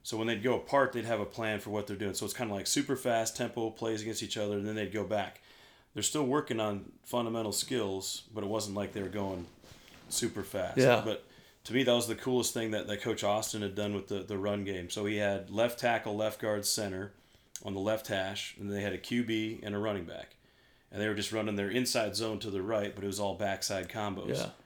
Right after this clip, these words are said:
Speaker 1: All right? Who was the scout team was the other lineman. So you had three linemen there. He had three other linemen being the scout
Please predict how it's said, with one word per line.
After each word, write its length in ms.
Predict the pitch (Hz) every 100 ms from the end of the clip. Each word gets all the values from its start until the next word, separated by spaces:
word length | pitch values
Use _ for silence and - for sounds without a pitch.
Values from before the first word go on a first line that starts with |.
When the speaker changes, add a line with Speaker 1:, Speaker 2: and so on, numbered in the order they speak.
| _ _
Speaker 1:
All 80 | -
right? 200 | 92 98 - - -
Who 100 | 127
was 120 | 101
the 60 |
scout 280 | 92 117 123
team 200 | - 107
was 160 | 104 92
the 80 | 101
other 140 | 98
lineman. 480 | 95 113 107 90 -
So 120 | -
you 140 | 101 107
had 160 | 95
three 200 | - 131
linemen 400 | 113 120 123 101
there. 220 | 95 98
He 120 | 101 101
had 140 | 92
three 320 | - 110 104
other 220 | 95 123 101
linemen 440 | 95 95 95 98
being 240 | 95 92
the 80 | 92
scout 340 | 90 87 90